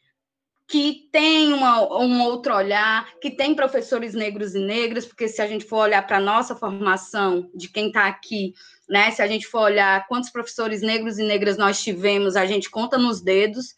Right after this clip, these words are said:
eu não tive nenhum, então, não sei vocês, mas, ao mesmo tempo, são novas,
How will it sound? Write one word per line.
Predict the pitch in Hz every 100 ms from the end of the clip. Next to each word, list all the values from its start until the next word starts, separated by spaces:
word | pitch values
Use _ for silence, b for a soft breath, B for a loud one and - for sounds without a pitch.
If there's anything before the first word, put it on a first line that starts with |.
| _
eu | 285 320
não | 311
tive | 302 233 202
nenhum, | 190 180 190 240 277 277 _ _ _
então, | 185 190 226 233 240 247 B B B
não | 226 233
sei | 226 233
vocês, | 220 208 202 202 208 233
mas, | 226 208 202 202 - B
ao | 208 208
mesmo | 220 262 302 294
tempo, | - 254 269 285 285 247
são | - 247
novas, | 247 226 220 277 339 311 330 330 349 349 - -